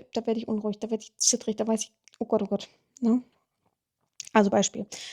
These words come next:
ein Sklave kann jede Aufgabe erfüllen, macht die top. Aber wenn's so ums persönliche Sprechen geht, jedes Gespräch ist so ein bisschen, wird so ein bisschen vermieden, ne?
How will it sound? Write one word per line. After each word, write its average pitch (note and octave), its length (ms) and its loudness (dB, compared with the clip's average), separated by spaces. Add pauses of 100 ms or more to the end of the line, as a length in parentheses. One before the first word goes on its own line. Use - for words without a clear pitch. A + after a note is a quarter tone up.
(180)
ein A3+ 120 0
Sklave A3+ 600 4 (2250)
kann A3 400 0
jede D#4 260 6
Aufgabe - 380 4
erfüllen, G#3 440 -8 (800)
macht A#3 320 2
die C4 140 2
top. - 380 4 (1600)
Aber A#3 180 2
wenn's B3+ 160 0
so - 100 -2
ums C4+ 320 -2
persönliche D4+ 840 6 (400)
Sprechen D4 540 6
geht, D4 480 4 (240)
jedes C4+ 440 0
Gespräch C4 540 2 (520)
ist D#3+ 240 0
so C4 60 4
ein B3 80 4
bisschen, A#3 460 2
wird B3 120 2
so B3 80 2
ein - 20 4
bisschen A#3+ 220 4
vermieden, A3 460 4
ne? C#4 200 2